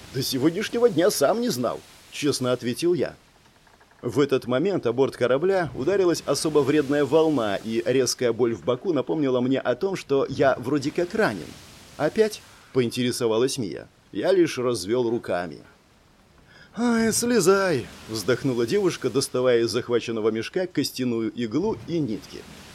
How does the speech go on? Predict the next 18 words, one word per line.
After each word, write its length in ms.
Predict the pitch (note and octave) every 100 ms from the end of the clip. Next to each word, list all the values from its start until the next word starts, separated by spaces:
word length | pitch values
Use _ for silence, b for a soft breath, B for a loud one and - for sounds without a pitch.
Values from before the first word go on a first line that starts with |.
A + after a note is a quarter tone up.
| -
Поворчав 480 | - C3+ B2 - G3
для 120 | F3
виду, 240 | F#3+ D3
я 200 | A#2+ C3
спустился. 720 | C3 - C#3 - F2 - - - _ _ -
Присохшую 500 | D3 A3+ G#3+ F3 F3
рубашку 440 | C#3 F3 F#3 G3+
пришлось 480 | D#3 C#3 A#2 D3 E3+
срезать. 600 | - F#3 C3 A#2 G#2+ - _ _ _ _ _ _ _ -
Промыв 340 | G3 A#3+ A3
длинный, 480 | C3+ F#3 B3 A3+ G3
но 220 | D#3+ D#3+
неглубокий 640 | D3+ C3+ D3 D3+ A3 C3
разрез, 520 | A#2+ A#2+ B2 G3+ G2 - B -
леди 400 | C#3 A#3 F3+ F3
принялась 640 | C#3 C3 A#2 A2+ C3 -
его 360 | A#2+ G2+ G#2 -
зашивать. 720 | A2 G#2+ A#2 C3 - - -